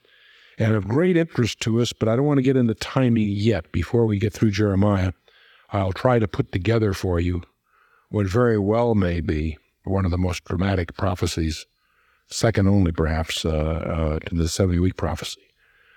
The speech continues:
The very fact that the, the two thousand four hundred eighty-four years, two months and three day thing that links the first and third siege of Nebuchadnezzar to the May fourteenth, forty-eight announcement of the State of Israel and the June sixty-seven,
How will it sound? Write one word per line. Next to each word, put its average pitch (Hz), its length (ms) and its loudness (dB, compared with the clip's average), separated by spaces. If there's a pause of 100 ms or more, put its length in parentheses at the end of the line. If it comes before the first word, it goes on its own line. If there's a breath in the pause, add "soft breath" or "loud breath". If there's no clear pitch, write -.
(160 soft breath)
The 85 80 -2
very 82 220 2
fact 82 360 -2
that 78 160 0
the, 76 240 -6 (1500 soft breath)
the 90 120 -2
two 101 140 -2
thousand 90 340 0
four 98 180 0
hundred 85 180 -2
eighty-four 85 420 0
years, 85 260 -2
two - 160 -2
months 85 240 -2
and 76 100 -4
three 82 140 -2
day 82 200 -2
thing 82 260 -2
that 78 100 -4 (500 soft breath)
links 95 380 -2 (160)
the 85 140 -2
first 107 320 0
and 78 120 0
third 98 200 2
siege 87 240 -2
of 80 80 2
Nebuchadnezzar 85 640 0
to 78 140 -4
the 73 160 -8 (1160)
May 101 140 4
fourteenth, 95 480 0
forty-eight 92 560 -2 (540)
announcement 95 420 0
of 80 60 0
the 76 40 -4
State 120 220 0
of 107 80 0
Israel 101 340 0
and 90 180 0
the 85 160 0 (120)
June 101 260 0
sixty-seven, 90 840 -2